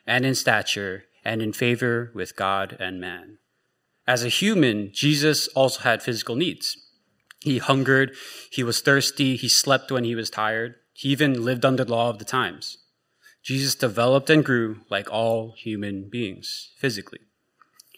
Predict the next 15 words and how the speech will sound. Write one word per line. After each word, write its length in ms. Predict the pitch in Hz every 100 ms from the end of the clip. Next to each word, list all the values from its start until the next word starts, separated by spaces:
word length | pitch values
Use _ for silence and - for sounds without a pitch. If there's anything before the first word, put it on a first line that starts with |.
| _ _ -
Without 340 | 123 143 160
his 160 | 160 165
growth, 480 | 131 98 98 - - _ 143
it 80 |
would 160 | 139 139
not 320 | 131 139 135
make 180 | 139 113
Jesus 480 | 127 117 107 104 -
the 200 | - 104
all-sufficient 840 | 110 107 98 107 - 104 - 98
Savior. 420 | - 127 107 - - _ _
Hebrews 420 | - 135 135 123
two 280 | - 156 143
seventeen 600 | - 131 123 117 139 135
says, 540 | - 104 85 78 -